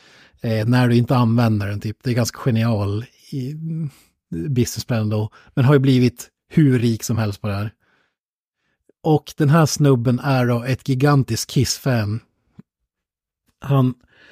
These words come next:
eh, efter sista spelningen så köpte han typ upp alla gitarrer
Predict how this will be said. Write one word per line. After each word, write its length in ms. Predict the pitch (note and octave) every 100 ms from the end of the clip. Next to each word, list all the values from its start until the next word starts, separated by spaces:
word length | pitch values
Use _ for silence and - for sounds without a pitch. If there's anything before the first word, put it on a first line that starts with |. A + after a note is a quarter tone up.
| - - _ D3+
eh, 300 | B2+ - E3
efter 240 | - D3
sista 300 | - C#3 C#3+
spelningen 440 | - D3+ C#3 C#3
så 100 | C3
köpte 340 | C3 D3 - C#3
han 80 | B2+
typ 200 | C3 C#3
upp 220 | C3 -
alla 340 | - D#3+ D3 C#3+
gitarrer 800 | B2+ - B2+ A#2+ G2+ G#2+ G#2